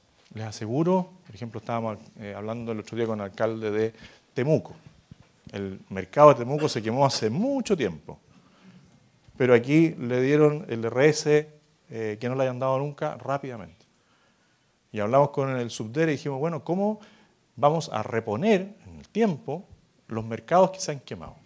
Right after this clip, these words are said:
Y podría decir que levanten la mano los alcaldes que tienen el mercado municipal quemado. Ahí hay uno. Ajá. Eh, Talca. Eh, ahí está Calbuco. Ese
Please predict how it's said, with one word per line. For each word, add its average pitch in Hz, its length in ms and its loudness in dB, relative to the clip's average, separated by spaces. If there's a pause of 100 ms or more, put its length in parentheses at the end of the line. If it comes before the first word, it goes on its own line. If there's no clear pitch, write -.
(100)
Y 104 80 -16
podría 120 160 -6
decir 120 240 -8
que 113 120 -8
levanten 131 400 -4
la 120 120 -6
mano 143 160 -8
los 123 100 -4
alcaldes 131 340 -4
que 117 100 -10
tienen 127 260 -10
el 113 80 -10
mercado 135 520 0
municipal 123 760 -6
quemado. 73 440 -8 (200)
Ahí 117 180 -6
hay 110 180 -4
uno. 170 520 0 (240)
Ajá. 151 180 -6 (1040)
Eh, 101 500 -4 (440)
Talca. 123 560 4 (420)
Eh, 98 560 -8 (1200)
ahí 117 220 -6
está 110 460 -8
Calbuco. 139 600 -2
Ese 104 400 -6